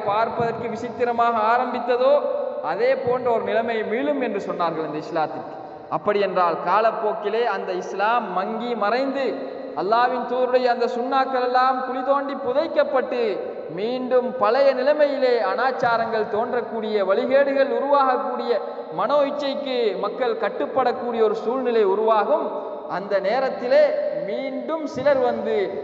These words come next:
இந்த உண்மையான அசல் இஸ்லாத்தை மக்களுக்கு மத்தியிலே போதிப்பார்கள். ஃபதூபா லில் குரபா, அப்படிப்பட்ட குரபாக்களுக்கு, அந்த இஸ்லாத்தை சரியாக நடைமுறைப்படுத்தக்கூடியவர்களுக்கு,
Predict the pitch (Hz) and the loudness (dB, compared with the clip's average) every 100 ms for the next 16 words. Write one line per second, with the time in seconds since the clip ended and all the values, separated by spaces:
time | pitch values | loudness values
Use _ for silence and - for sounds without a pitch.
0 | - 214 196 202 233 240 240 269 254 202 | -8 -6 -4 -2 -2 0 2 2 0 0
1 | - 269 233 226 233 233 233 214 196 196 | 0 0 0 0 0 0 0 -2 -2 0
2 | 233 226 220 202 196 190 180 - 170 240 | 0 0 0 0 0 -2 0 -2 2 2
3 | 240 - 202 175 170 165 143 - - - | 2 0 2 2 0 -2 -4 -8 -10 -8
4 | - 185 202 247 226 202 226 226 208 190 | -6 -4 -4 -4 0 2 4 4 2 0
5 | 170 180 185 170 170 165 151 - 175 - | 0 0 2 2 2 2 0 -2 -2 0
6 | 240 233 - - 226 196 202 262 269 277 | 0 0 -4 0 2 2 2 2 4 2
7 | 285 269 247 - 240 - - - - - | 4 2 2 0 -4 -4 -6 -10 -12 -6
8 | 196 240 233 226 262 285 285 285 254 247 | -4 -2 -4 0 2 2 2 -4 -2 -2
9 | 269 294 294 277 262 285 311 311 302 285 | 2 4 4 2 2 2 2 0 2 2
10 | 262 240 269 269 269 254 247 247 240 247 | 0 0 0 0 0 2 4 4 2 0
11 | 208 | -2